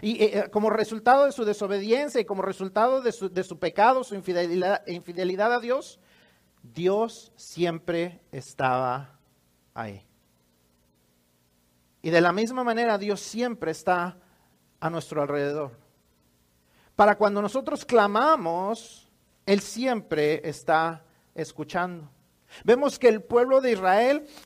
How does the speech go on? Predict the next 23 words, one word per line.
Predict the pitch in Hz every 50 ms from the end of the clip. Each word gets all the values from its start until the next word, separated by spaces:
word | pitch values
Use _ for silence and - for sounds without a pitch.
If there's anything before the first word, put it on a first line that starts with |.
| _ _
eh, | 196 196 196 196 190 175 - - - -
eh, | - - - _ _ _ _ _
había | 180 202 202 190 220 269 277
hecho | 262 - 302 247
lo | 233 233
malo, | 233 233 240 240 220
nos | 202 208 180
dice | 208 220 247 240 -
que | 226 233
hizo | 262 - 285 269
lo | 269 254
malo | 233 233 226 226 226 220
delante | 214 202 202 190 190 - 202 202
de, | 202 190 175 -
de | - 165 151 165 165
Dios, | 175 180 156 131 131 - - - - - _
que | 214 196
se | - 240 220
fue | 226 220 254 269
detrás | 277 277 269 - 254 254 254 240
de | 247
otros | 247 - 240 226 208 - 233
ídolos. | 220 208 190 151 139 131 127 - - - _ _